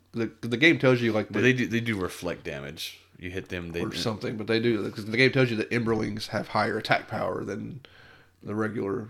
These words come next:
Speaker 2: than everything else,
Speaker 1: the
Speaker 2: yeah.
Speaker 1: regular Spritelings. So, like, I, I don't know if it tells you if the barbs do better in combat or not.
Speaker 2: It
Speaker 1: But
Speaker 2: just says that they, they reflect damage.
Speaker 1: Yeah.
Speaker 2: And the last one you get, uh, they're called the Lunalings.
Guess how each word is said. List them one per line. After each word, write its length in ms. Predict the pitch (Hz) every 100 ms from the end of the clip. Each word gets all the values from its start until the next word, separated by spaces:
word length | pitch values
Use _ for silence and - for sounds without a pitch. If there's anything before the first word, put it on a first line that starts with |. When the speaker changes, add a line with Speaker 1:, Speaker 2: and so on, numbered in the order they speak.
| - -
Speaker 2:
than 280 | 98 92
everything 400 | 92 92 92 90
else, 260 | 90 90 90
Speaker 1:
the 60 | 107
Speaker 2:
yeah. 60 |
Speaker 1:
regular 280 | 110 107 98
Spritelings. 580 | - - 95 - 90 110
So, 200 | 107 95
like, 220 | 101 -
I, 40 | 117
I 320 | 107 - -
don't 120 | 120
know 60 | 117
if 60 | 113
it 100 | -
tells 300 | 113 113 110
you 200 | 107 107
if 140 | 104
the 240 | 107 104 110 _ - - -
barbs 380 | 120 117 107 110
do 120 | 110
better 300 | 101 107 107
in 80 | 101
combat 480 | 101 107 107 104 104
or 60 | 101
not. 260 | 104 101
Speaker 2:
It 120 | -
Speaker 1:
But 80 | 110
Speaker 2:
just 140 | 117 120
says 240 | 113 104
that 140 | 95 92
they, 200 | 95 90
they 240 | 78 87
reflect 540 | 87 - - 85 80 -
damage. 680 | 80 82 82 82 - - - _
Speaker 1:
Yeah. 200 | 87 - - _ _ _ _ _ _ _ _ - - - - - - -
Speaker 2:
And 180 | 101
the 60 | 98
last 300 | 110 120 -
one 140 | 107 92
you 80 |
get, 360 | 87 92 90 -
uh, 300 | 92 90 85
they're 100 | 90
called 340 | 87 - 85 85
the 100 | 82
Lunalings. 1120 | 87 101 123 101 82 73 82 76 87 -